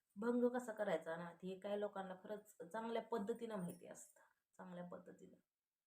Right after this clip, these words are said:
त्यामुळे चला, दिला मी ते विषय सोडून, कारण की सध्या तर आनंदाचा क्षण आहे.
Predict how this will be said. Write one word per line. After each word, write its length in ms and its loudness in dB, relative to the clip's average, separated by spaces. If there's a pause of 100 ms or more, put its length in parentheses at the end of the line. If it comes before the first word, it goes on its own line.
(1300)
त्यामुळे 240 0
चला, 220 2 (360)
दिला 300 4
मी 100 2
ते 160 -2
विषय 280 0
सोडून, 380 2 (160)
कारण 220 -6
की 400 -2
सध्या 340 -4
तर 60 -4
आनंदाचा 440 0
क्षण 300 -6
आहे. 100 -6